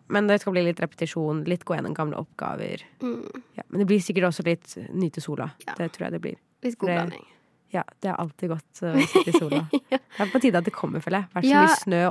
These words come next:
Speaker 1: om hverandre, regn, snø, regn, snø.
Speaker 2: Vi er liksom midt i april. Jeg føler veldig ofte på slutten så blir det veldig værprat, men, eh, for meg så er sol i helge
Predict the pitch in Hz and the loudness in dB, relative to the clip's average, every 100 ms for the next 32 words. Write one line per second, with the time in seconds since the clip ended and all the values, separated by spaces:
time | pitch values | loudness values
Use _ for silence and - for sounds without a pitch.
0 | 170 170 175 170 160 160 160 156 156 160 | 2 2 2 2 0 -2 -2 -2 -4 -6
1 | 151 151 160 160 151 - - - 247 277 | -4 -4 -4 -6 -6 -8 -8 -4 4 6
2 | 311 320 311 - 254 247 262 - 254 285 | 10 10 8 4 2 2 2 2 2 2
3 | 285 240 254 240 262 247 226 240 233 240 | 2 2 2 4 2 0 0 0 0 -2
4 | 233 214 214 208 214 202 - - 233 285 | -4 -2 -2 -2 -4 -4 -6 -4 0 0
5 | - - 240 220 226 220 220 - - 226 | 0 -6 -2 0 0 0 -2 -6 -6 -4
6 | 220 233 233 214 214 - - 233 214 220 | -2 -4 -2 -4 -4 -8 -12 -6 -4 -4
7 | 214 _ _ 240 220 220 226 254 | -6 _ _ -4 -2 0 0 0